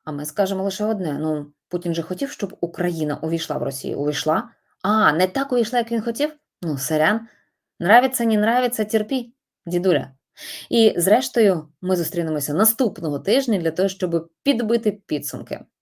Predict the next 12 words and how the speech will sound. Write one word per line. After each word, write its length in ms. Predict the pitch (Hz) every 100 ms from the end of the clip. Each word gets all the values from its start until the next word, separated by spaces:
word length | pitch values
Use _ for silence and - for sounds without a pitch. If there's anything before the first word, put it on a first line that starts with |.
| -
Слідкуємо 680 | - 196 - 180 143 139
за 260 | 147 160 -
Ф 160 | 320 330
шістнадцять, 760 | - 294 254 240 233 208 - -
тактичною 720 | - - 214 - - 277 262
ядеркою, 600 | 220 202 202 202 208 196 - - -
їхніми 600 | 135 135 233 294 240 202
стражданнями 920 | 180 - 160 151 175 254 262 240 226 -
і, 280 | 220 220 -
так-так, 460 | 254 - - - _ _ _ _ _ _ _
ваш 200 | 214 208
прогноз. 580 | - 220 175 143 -